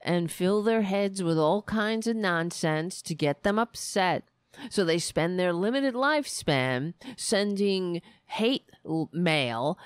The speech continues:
and death threats to the frickin' local weatherman. You know, isn't there a better way to live your limited lifespan? You know, don't you wanna do something?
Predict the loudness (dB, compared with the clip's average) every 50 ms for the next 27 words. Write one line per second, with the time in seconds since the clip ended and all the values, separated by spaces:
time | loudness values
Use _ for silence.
0 | -20 _ -2 0 0 0 2 2 4 2 2 0 _ _ -2 0 2 2 2 0
1 | -2 -8 -12 -12 -12 -14 -20 _ -4 0 2 2 4 2 2 0 0 0 2 2
2 | 2 2 2 2 2 2 0 4 4 4 4 4 4 4 4 4 4 4 4 4
3 | 4 2 2 2 0 -2 -6 -8 -10 -12 -16 -18 -20 _ _ _ _ _ _ _
4 | _ _ _ _ _ _ _ _ _ _ _ _ _ _ _ _ _ _ _ _
5 | _ _ _ _ _ _ _ _ _ _ _ _ _ _ _ _ _ _ _ _
6 | _ _ _ _ -4 -2 0 2 2 2 2 0 0 0 0 2 2 2 2 2
7 | 2 2 4 4 2 2 2 2 2 2 2 0 2 2 0 2 2 0 0 0
8 | -2 -2 -2 0 0 2 2 2 0 0 0 -2 -2 0 0 0 -2 -2 -2 0
9 | 0 0 0 0 -2 -4 -10 -6 -6 -4 -4 -4 -6 -8 -10 -12 _ _ _ _
10 | _ _ _ _ _ _ -8 -4 -2 -2 0 -2 0 2 0 0 2 0 0 0
11 | 0 -2 0 -2 -2 -2 0 0 0 -2 -2 -2 -4 -6 -4 -4 -6 -10